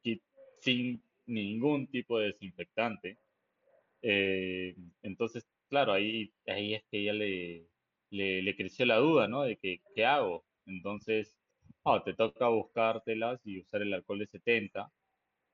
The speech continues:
y, pero no, no, no es la idea, ¿no? O sea, yo creo que por más que s-,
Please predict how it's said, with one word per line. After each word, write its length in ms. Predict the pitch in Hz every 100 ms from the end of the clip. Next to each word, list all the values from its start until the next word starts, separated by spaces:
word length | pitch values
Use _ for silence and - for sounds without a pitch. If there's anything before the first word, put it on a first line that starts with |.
| _ _
y, 260 | 113 104 98
pero 280 | - 107 107
no, 720 | 127 147 151 151 151 151 143 _ _ -
no, 220 | 131 151
no 120 | 156
es 80 | 170
la 80 | 165
idea, 360 | 160 170 104 87
¿no? 180 | 113
O 60 | 123 -
sea, 340 | 117 117 110 _ _ _ _ _ _ _ -
yo 100 | 127
creo 200 | 156 147
que 100 | 123
por 160 | 104
más 320 | 107 139 139 -
que 80 | 143
s-, 280 | - _